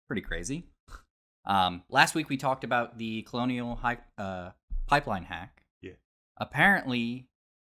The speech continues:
Speaker 1: someone hacked the hacker group DarkSide and stole all of their Bitcoin. They drained
Speaker 2: Oh.
Speaker 1: their entire wallet.
Speaker 2: Well.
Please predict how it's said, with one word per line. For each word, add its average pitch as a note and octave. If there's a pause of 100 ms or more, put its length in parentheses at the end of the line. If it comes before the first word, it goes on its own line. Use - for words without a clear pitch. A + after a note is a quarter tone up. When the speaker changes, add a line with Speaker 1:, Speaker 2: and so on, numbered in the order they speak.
Speaker 1:
someone F#3+
hacked F3 (200)
the B2 (100)
hacker G#3+
group G2+
DarkSide B2
and A2+
stole D3
all F#3
of F3
their D#3
Bitcoin. F2+
They A2+
drained D3+
Speaker 2:
Oh. -
Speaker 1:
their C#3
entire B2
wallet. F2+
Speaker 2:
Well. G#2